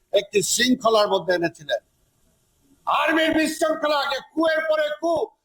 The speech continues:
সেটাকে তিনি বন্ধ করেছিলেন। আজকের এই পুলিশ আধুনিক পুলিশে, মেট্রোপলিটন পুলিশে রূপান্তরিত করেছিলেন। আজকে মিল, কলকারখানা, অন্যরা তো যেগুলো বললাম বললই, আজকে মিল, কলকারখানা,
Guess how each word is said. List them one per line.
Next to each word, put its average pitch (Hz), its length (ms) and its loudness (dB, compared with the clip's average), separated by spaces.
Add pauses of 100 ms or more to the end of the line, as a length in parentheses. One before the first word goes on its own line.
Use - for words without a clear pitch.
(220)
সেটাকে 294 380 -6
তিনি 277 200 -6
বন্ধ 330 320 -4
করেছিলেন। 311 600 -8 (1600)
আজকের 269 360 -12
এই 285 140 -8 (120)
পুলিশ 349 440 -6 (240)
আধুনিক 330 600 -6
পুলিশে, 302 360 -4 (360)
মেট্রোপলিটন 294 800 -2
পুলিশে 269 400 -4
রূপান্তরিত 226 640 -2
করেছিলেন। 170 540 -16 (640)
আজকে 202 340 0
মিল, 254 420 2
কলকারখানা, 247 720 0 (320)
অন্যরা 240 360 4
তো 240 160 -2 (140)
যেগুলো 233 300 2
বললাম 220 420 2
বললই, 214 380 2 (1900)
আজকে 185 320 -2
মিল, 247 340 -2
কলকারখানা, 240 640 -2